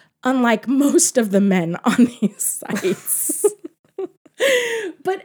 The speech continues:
but I will say, like, okay, yes, so I've gotten lots of dick pics. Some are, like, lovely gifts to humanity,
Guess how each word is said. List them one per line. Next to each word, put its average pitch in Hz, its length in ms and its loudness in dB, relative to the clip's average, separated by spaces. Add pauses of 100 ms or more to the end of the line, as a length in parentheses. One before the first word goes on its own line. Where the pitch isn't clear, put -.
but 277 200 -2
I 339 100 2
will 370 260 2
say, 147 600 0
like, 202 560 -4
okay, 208 280 0
yes, 143 320 -4
so - 160 2
I've 226 80 -6
gotten 294 260 -6
lots 214 220 -6
of 165 100 -8
dick - 240 -10
pics. - 360 -4 (100)
Some 175 520 -2 (140)
are, 151 520 -4
like, 185 260 -10 (160)
lovely 220 400 -6
gifts - 380 -6
to 180 140 -4
humanity, 156 840 -10